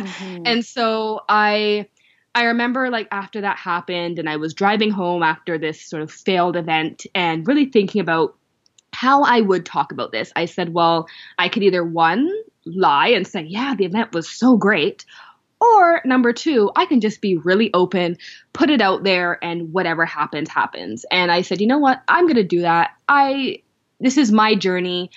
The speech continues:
Speaker 2: I'm redefining entrepreneurship and hustle for myself. I'm gonna put it out there." And I still,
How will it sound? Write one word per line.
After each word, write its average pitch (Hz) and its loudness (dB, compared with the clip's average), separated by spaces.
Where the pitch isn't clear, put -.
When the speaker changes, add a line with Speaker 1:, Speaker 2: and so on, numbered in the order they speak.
Speaker 2:
I'm 240 2
redefining 202 -4
entrepreneurship 175 -8
and 165 -8
hustle 170 -4
for 170 -8
myself. 277 2
I'm 208 2
gonna 185 0
put 190 -10
it 165 -4
out 156 -4
there." 139 -6
And 185 2
I 185 0
still, 277 -2